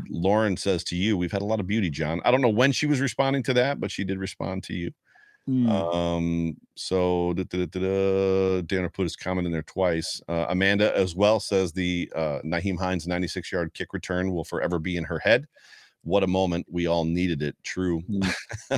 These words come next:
Speaker 1: <laughs> Pops Mafia says the Stampede halftime show. <laughs> Literally one of the things that McKenna, every time she's with me, she's like, "Why?" <laughs> Why is this happening right now?
Speaker 2: Yeah, I
Speaker 1: <laughs> I'm
Speaker 2: don't
Speaker 1: like,
Speaker 2: know.
Speaker 1: "I don't know. They're good."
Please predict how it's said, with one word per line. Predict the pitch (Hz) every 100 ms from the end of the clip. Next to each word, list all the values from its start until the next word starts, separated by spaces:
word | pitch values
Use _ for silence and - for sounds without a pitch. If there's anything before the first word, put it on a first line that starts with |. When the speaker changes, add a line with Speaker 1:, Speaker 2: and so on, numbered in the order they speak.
| -
Speaker 1:
<laughs> | -
Pops | 101 -
Mafia | 110 87 - 87
says | - 87
the | 80 85
Stampede | - 85 80 92 80 - -
halftime | - - 76
show. | - 82 80 _
<laughs> | - - - - - 240 - _ 226 _ _ _ 220 - - 196 131
Literally | 139 175 170
one | 147 151
of | 147
the | 131
things | 151 143
that | 123 123
McKenna, | 123 110 123 120 101 92 -
every | 113
time | 110 107
she's | 107
with | 101 110
me, | 110
she's | 98 92
like, | 98 -
"Why?" | 92 117 73 - _ _ _
<laughs> | - - - - - - -
Why | 160 151 -
is | 175 -
this | 165 -
happening | 110 98 98
right | 87 80
now? | 76 64 82 -
Speaker 2:
Yeah, | 135 120 110 101 101 - -
I | 120
Speaker 1:
<laughs> |
I'm | 110
Speaker 2:
don't | 104 -
Speaker 1:
like, | 117 95
Speaker 2:
know. | 65
Speaker 1:
"I | 76 71
don't | - - -
know. | - - -
They're | 123
good." | 143 175 180 139